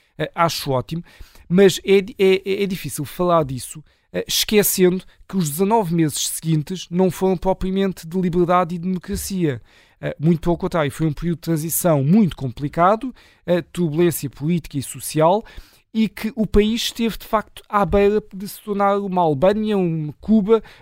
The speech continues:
eh, ou um qualquer regime, eh, muito pouco, muito pouco democrático.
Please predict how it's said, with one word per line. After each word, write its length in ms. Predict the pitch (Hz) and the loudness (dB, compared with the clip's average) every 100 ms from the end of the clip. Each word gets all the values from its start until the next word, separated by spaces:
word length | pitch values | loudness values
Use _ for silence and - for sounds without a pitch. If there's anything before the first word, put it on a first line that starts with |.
| - | -6
eh, 120 | 202 | -4
ou 340 | 208 208 208 208 | 0 2 2 0
um 60 | |
qualquer 400 | 196 208 - 208 | -2 -4 -2 -6
regime, 500 | 170 180 160 196 202 - _ - | -4 -6 0 2 0 -2 _ -10
eh, 140 | 190 | -4
muito 360 | 175 196 202 - | 2 4 2 0
pouco, 500 | 202 190 - 202 190 | -4 -4 -6 -12 -4
muito 220 | 180 185 | -2 0
pouco 220 | 202 190 | 0 -2
democrático. 600 | - 202 202 196 170 151 | -2 -4 0 0 0 -4